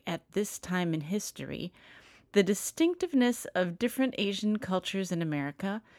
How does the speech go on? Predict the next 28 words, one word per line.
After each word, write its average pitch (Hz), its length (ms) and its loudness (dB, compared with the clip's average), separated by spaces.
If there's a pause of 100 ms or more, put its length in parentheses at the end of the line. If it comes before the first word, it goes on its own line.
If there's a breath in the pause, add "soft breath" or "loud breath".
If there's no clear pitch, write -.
(480 loud breath)
and 240 160 4
the 254 60 4
gifts 349 580 -2
of 190 180 -2
growing 247 580 4
in 175 260 -2
one's 180 360 -2
cultural 196 720 -2
awareness. 156 760 -6 (880 loud breath)
This 277 120 2
conversation 277 680 4
is 170 140 0
thoughtful 220 880 2
and 165 120 2
informative 175 960 0 (300 soft breath)
for - 280 0
anyone 254 440 4
who 160 160 0
identifies 214 840 0
as 165 160 -2
Asian 175 320 -4
American, 180 600 0 (360 loud breath)
or 240 440 4
if 220 200 -2
you're 202 200 0
someone 190 380 0
who 202 200 -2
loves 180 480 -2